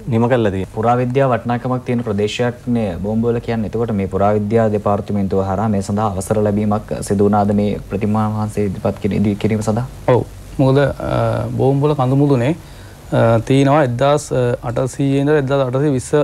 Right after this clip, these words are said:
Speaker 3: වගේ කාලය තුල මේ ලංකාව ත්‍රිකෝණ මිතිකාකාරයෙන් මැනපු, අ, ස්-, මැනපු යුගයක්නේ. මේ කාලය තුල එක්දාස් අටසීය දහය විතර මේ වකවානුවේ බෝම්බුවල කඳු මුදුනේ ඉදිරියලා තියෙනවා. අ, ඒ ත්‍රිකෝණ මිතික මැනීම් කටයුතු වලට භාවිත කරන කුළුණක්.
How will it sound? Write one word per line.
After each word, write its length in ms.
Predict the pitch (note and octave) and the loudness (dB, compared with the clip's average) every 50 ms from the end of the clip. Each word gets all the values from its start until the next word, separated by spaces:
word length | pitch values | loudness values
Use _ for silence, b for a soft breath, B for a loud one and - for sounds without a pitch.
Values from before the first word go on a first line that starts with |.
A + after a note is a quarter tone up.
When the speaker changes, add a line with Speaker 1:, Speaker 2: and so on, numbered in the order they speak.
| - - | 2 0
Speaker 3:
වගේ 240 | D3+ C3+ C#3 D3 C#3 | -2 0 0 0 0
කාලය 340 | C#3 C3+ C3 C3 C3+ C3+ C3 | 0 0 0 0 0 0 0
තුල 160 | B2+ D3 E3+ F#3 F3 - | 0 0 2 2 0 0
මේ 360 | C#3 C3 C3 B2+ B2+ B2 A#2+ | -2 -4 -4 -2 -2 -4 -4
ලංකාව 440 | A#2 A#2 B2+ D#3+ D3 - C#3+ D3+ D3+ | -4 -4 -4 -4 -2 0 0 0 0
ත්‍රිකෝණ 340 | - C#3+ B2+ D3 D3+ D3 D3 | 0 -2 0 2 2 2 2
මිතිකාකාරයෙන් 600 | D3+ C#3+ D3 D3+ D3 C#3+ C#3+ D3 D3+ D#3+ F#3 G#3 - B B B B B B B B | 0 0 0 0 0 0 2 2 2 0 0 -4 -6 B B B B B B B B
මැනපු, 440 | - C#3 C#3+ D3 D#3+ F3+ D#3+ - - - - | -2 -2 0 0 2 0 0 -2 -4 -6 -6
අ, 300 | D3+ C3 B2+ B2 B2 B2 | -4 -2 -2 -2 -2 -4
ස්-, 140 | B2+ - - - - - - - | -8 -12 -14 -16 -16 -14 -10 -6
මැනපු 340 | D3 C3 C3 D3 D3 D#3 - - | -2 0 2 2 2 0 0 0
යුගයක්නේ. 460 | C#3 C#3+ D3 E3+ F3 E3 E3+ F3 D3+ - - - | 0 2 4 2 2 2 0 -4 -8 -8 -10 -8
මේ 160 | C3+ C3 C3 | -6 -4 -4
කාලය 260 | B2 C3+ C3 C3+ C#3+ | -2 -2 -2 0 -2
තුල 160 | C#3 C#3+ C#3+ D#3 | -2 0 0 0
එක්දාස් 360 | E3+ C3+ A#2+ C3 C#3+ C3+ C#3 | 0 0 0 -2 -4 -4 -4
අටසීය 200 | B2+ C3 D#3 D3+ | -6 -6 -4 -2
දහය 260 | C#3+ B2+ B2 C#3 D3 | 0 0 0 2 0
විතර 300 | D3 C#3 D3+ D3+ D#3 D3 - B B B B B B - - - | 0 0 0 0 0 0 -2 B B B B B B -14 -6 -2
මේ 100 | C#3 C#3 | 0 0
වකවානුවේ 500 | C#3 C#3 C#3+ D#3+ D#3 D3 C#3 C3+ C#3+ E3 | 0 2 2 2 2 4 2 2 0 0
බෝම්බුවල 340 | D#3 C#3 C3 C3+ C#3 C#3+ C#3+ | 0 0 -2 -2 -2 -4 -2
කඳු 200 | C#3 C3 C3 C3+ | -2 -2 -2 0
මුදුනේ 240 | C#3 C#3 C#3 C#3+ C#3+ | 0 0 0 0 0
ඉදිරියලා 280 | B2+ B2+ C3+ C#3 D3 C#3 | 0 0 0 0 0 2
තියෙනවා. 340 | D3 C#3+ B2 A#2 A#2+ D3 | 0 0 0 0 -2 -4
අ, 680 | F3+ - - - - - - - - - - - - B2+ B2 A#2+ A#2 A#2+ A#2 A2 - - - - - - | -4 -6 -12 -20 -20 -20 -20 -20 -20 -20 -14 -6 -2 0 0 0 0 0 -2 -2 -4 -6 -10 -10 -4 -2
ඒ 100 | C#3 C3 | 0 0
ත්‍රිකෝණ 400 | B2+ C3+ B2 C#3+ C#3+ D3 D3+ D3 | 0 0 2 2 4 4 4 4
මිතික 260 | D3+ C#3+ D3 D3 D#3+ F3 F3+ E3 D3 - - - - - - - - - - - | 2 2 0 2 2 2 2 2 0 -4 -8 -16 -20 -20 -20 -20 -20 -16 -10 -6
මැනීම් 300 | C3+ B2+ B2 C#3 C#3+ D3 | -4 -2 0 0 0 0
කටයුතු 320 | C#3 C#3+ C#3+ D3 C#3 D3+ D3 | 0 0 0 0 0 0 -2
වලට 100 | D3 D3 | 0 0
භාවිත 240 | C#3 C3+ C3+ C#3 C#3 | 0 0 0 0 0
කරන 320 | C#3+ C#3 D3 D#3 F3+ F#3+ | 0 0 0 0 -2 -2
කුළුණක්. 360 | D#3 - D3+ D3+ C3 F#2+ - | -2 0 0 0 0 -2 -4